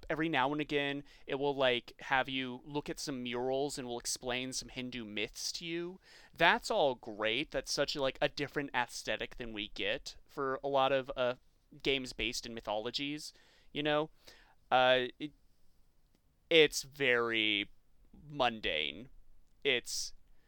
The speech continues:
super by the numbers, like, hack and slash stuff. Uh, y-, Devil May Cry five, this is not. Um, I think, like, the biggest issue I was running into is that the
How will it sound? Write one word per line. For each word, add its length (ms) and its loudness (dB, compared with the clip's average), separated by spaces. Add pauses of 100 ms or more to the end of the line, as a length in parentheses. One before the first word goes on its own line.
super 1400 2 (440)
by 300 8
the 120 -2
numbers, 840 -2
like, 220 0
hack 320 0
and 120 -8
slash 400 0
stuff. 520 -2 (520)
Uh, 340 8
y-, 300 0
Devil 260 6
May 140 4
Cry 400 4
five, 400 4
this 200 -4
is 160 -6
not. 500 -2 (140)
Um, 520 0 (760)
I 80 8
think, 420 2
like, 260 2
the 100 0
biggest 460 0
issue 280 -2
I 100 6
was 200 -6
running 220 -2
into 420 -6
is 160 -8
that 280 2 (380)
the 160 -6